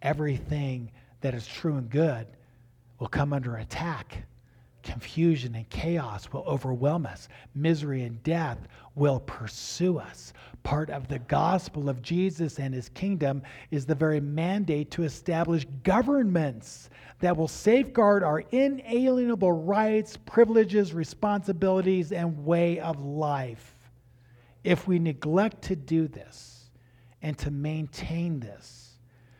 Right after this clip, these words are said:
the only thing we can look forward to is oppression, persecution, slavery, and ulti-, ultimately martyrdom.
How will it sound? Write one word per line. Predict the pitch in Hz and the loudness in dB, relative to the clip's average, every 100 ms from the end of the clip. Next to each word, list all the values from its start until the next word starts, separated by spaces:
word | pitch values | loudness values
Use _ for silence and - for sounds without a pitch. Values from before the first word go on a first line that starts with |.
| _ - | _ -14
the | 139 165 | -6 -2
only | 190 214 | 0 2
thing | 190 196 180 | 0 -2 0
we | 170 170 | 0 0
can | 147 147 | -2 -2
look | - | -4
forward | - 147 131 123 | -2 -2 -2 -4
to | - 127 | -6 -6
is | 110 | -6
oppression, | 117 - 170 170 - 151 147 - | -10 -6 -4 -4 -6 -10 -12 -10
persecution, | - 202 208 202 180 143 139 139 - - | -4 -2 -2 -2 -2 -2 -6 -10 -14 -20
slavery, | - - - 226 247 220 143 135 135 139 | -20 -12 -4 -2 0 -2 -2 0 0 -2
and | 160 143 | -6 -4
ulti-, | 160 - 175 170 170 | -4 -4 -8 -8 -6
ultimately | 160 170 170 170 165 160 160 - - - 143 | -4 -2 -4 -8 -4 -2 -4 -8 -20 -14 -2
martyrdom. | 139 139 127 120 117 104 104 | 2 4 2 -2 -4 -8 -14